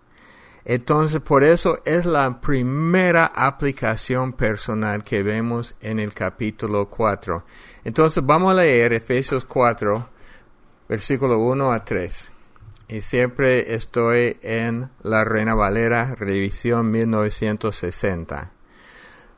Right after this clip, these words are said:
"Yo, pues, preso en el Señor, os ruego que andéis como es digno de la vocación con que fuisteis llamados, con toda humildad y mansedumbre,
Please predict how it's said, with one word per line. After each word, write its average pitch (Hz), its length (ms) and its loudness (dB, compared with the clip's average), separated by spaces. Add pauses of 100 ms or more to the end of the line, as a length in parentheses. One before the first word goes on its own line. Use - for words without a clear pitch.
"Yo, 147 360 4
pues, 127 560 0 (720)
preso 147 480 2
en 127 80 -2
el 117 100 -2
Señor, 127 640 0 (440)
os 127 160 4
ruego 123 540 6
que 117 220 2
andéis 117 720 2
como 147 480 2
es 127 280 0
digno 110 800 2
de 113 160 0
la 113 140 4
vocación 110 720 0
con 117 200 -4
que 117 180 -2
fuisteis 139 580 -2
llamados, 104 720 0 (640)
con 123 380 2
toda 170 500 6
humildad 123 800 0
y 120 140 -4
mansedumbre, 123 1040 0